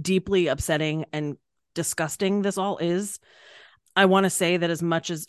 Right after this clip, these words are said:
I, I do, I love our listeners so, so, so much. If you love us at all <laughs> back, um, I hope that this is something that you will join us in standing against and being vocal against,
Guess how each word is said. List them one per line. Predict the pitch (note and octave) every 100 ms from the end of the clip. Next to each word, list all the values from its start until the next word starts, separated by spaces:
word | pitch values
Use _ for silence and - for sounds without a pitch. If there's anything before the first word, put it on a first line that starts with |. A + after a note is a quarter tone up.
| -
I, | D#3 E3 F3
I | F3 F3+
do, | F3+ F3+
I |
love | F3 F3+
our | F3+
listeners | E3 D#3+ F3 D#3+
so, | - E3+
so, | E3 E3
so | E3+ D#3+
much. | D#3 - - - _ _ -
If | A3
you | G#3 A#3 A3+
love | E3 F#3 G3 G3 A3
us | A3
at | A3
all | G3 G3+ A3 G#3+
<laughs> | -
back, | A3 D#3+ F3+ G3 - - - _ _
um, | - F#3+ F3 E3 E3+
I | F3+
hope | D#3+ F#3 -
that | E3+
this | F#3 -
is | F3
something | F3 E3 E3+
that | F3
you | E3 E3+
will | E3 E3+
join | E3 D#3+ D#3 D#3+
us | D#3+ D#3+ -
in | D#3 D3+ D#3 D3+ _ - _ _ _ -
standing | - - F3 F3+ F3
against | D#3+ D3+ D#3+ - - - -
and | D#3+ D#3+ D#3 D3+
being | E3 D#3+ D#3
vocal | D#3 D#3 E3+ E3
against, | D#3+ D3+ D3 D#3 - - -